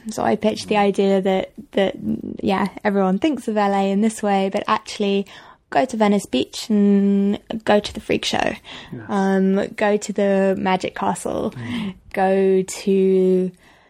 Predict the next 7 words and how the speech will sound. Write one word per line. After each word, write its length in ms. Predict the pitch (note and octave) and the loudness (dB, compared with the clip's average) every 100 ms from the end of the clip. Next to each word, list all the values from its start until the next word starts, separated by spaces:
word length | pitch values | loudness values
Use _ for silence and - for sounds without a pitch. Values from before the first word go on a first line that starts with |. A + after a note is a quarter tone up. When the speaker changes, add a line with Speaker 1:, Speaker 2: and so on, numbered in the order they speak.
| _ _ _ | _ _ _
Speaker 1:
the 100 | G3 | -4
Korean 400 | - G#3 G3 F#3+ | 0 0 2 2
day 220 | F#3+ F#3 | 2 0
spa 640 | F#3 - F#3 F#3 F#3 F#3 - | 0 0 2 4 4 2 0
and 380 | F#3+ F3+ F3+ F#3 | 2 2 2 0
see 260 | G3 F#3+ | 0 -2
the 640 | F#3 F#3 F3+ F3 F3 F3+ | 0 0 0 2 0 -2